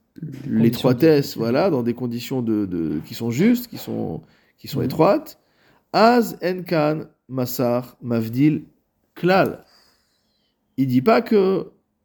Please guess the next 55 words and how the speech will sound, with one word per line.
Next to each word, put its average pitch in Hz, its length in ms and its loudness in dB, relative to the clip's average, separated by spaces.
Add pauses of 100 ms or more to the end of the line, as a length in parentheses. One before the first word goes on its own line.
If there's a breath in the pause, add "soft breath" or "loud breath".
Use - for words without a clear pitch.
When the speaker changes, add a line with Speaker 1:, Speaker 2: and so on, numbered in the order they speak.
(240)
Speaker 2:
il 143 80 -4
y 139 60 4
a 135 80 4
moins 170 420 2
de, 131 500 2 (440)
il 127 60 -4
y 143 40 2
a 139 60 2
moins 156 260 2
de, 131 200 2
de, 113 400 0
d'écran, 135 480 -2
il - 40 0
Speaker 1:
Il - 0 -
y 285 40 2
en - 20 2
Speaker 2:
dit 175 40 0
Speaker 1:
a 180 40 0
Speaker 2:
qu'il 180 60 0
y 175 40 6
a 165 40 2
Speaker 1:
pas. 165 60 -8
Speaker 2:
plus 233 120 4
du 196 120 -4
tout 160 120 -2
d'écran. 120 220 2
Speaker 1:
Mhm. 117 80 -4
Speaker 2:
Pourquoi ? 135 480 -2 (500)
C'est - 140 -2
à 135 40 4
cause 151 180 2
de 156 60 2
ce 151 60 -6
qu'on 165 140 0
a 175 100 4
vu. 220 300 0 (460)
C'est-à-dire 151 440 2
que 143 100 -2
si - 200 -2
on 233 120 2
avait 151 300 4
été 139 220 2
juste 143 580 -2
dans 139 160 -2
une 131 180 -4
domination 143 800 0 (500 soft breath)
du 127 100 -2
Sikhli, 127 520 0 (500)
euh, 147 100 8
une 127 80 2
domination 147 420 0
du 139 100 -4
Gashmi, 139 340 0
pardon, 113 340 -4
Speaker 1:
Hmm. 123 140 -10